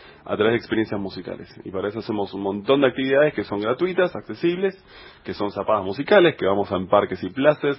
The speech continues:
y hacemos música durante horas, que Diego es testigo, después va a poder contar su experiencia, bueno, Marce también.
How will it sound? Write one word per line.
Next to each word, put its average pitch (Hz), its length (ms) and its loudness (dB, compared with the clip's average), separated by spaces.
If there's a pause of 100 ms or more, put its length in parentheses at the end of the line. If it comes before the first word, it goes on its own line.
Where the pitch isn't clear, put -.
y - 100 -14
hacemos 98 500 -10 (100)
música 113 480 -4
durante 92 380 -2
horas, 135 300 4 (500)
que 90 100 -4
Diego 95 160 0
es 92 80 -6
testigo, 127 360 0
después 98 220 -4
va 92 80 4
a 90 40 0
poder 90 180 -2
contar 92 240 -8
su - 100 -12
experiencia, 117 560 -2
bueno, 92 200 -4
Marce 92 260 -6
también. 107 380 -4